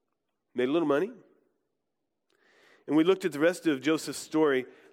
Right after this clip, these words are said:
last week, how God was with Joseph, and Joseph advanced and became powerful in the home of his Egyptian master.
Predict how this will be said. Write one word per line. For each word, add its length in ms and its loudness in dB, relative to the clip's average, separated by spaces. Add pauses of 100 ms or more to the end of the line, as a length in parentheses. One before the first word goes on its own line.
last 320 0
week, 200 -6
how 240 2
God 400 2
was 280 0
with 280 -2
Joseph, 560 -2
and 120 -6
Joseph 320 -4
advanced 720 0 (340)
and 80 -6
became 260 0
powerful 640 0
in 100 0
the 60 0
home 220 0
of 100 -2
his 160 -4
Egyptian 420 -4
master. 600 0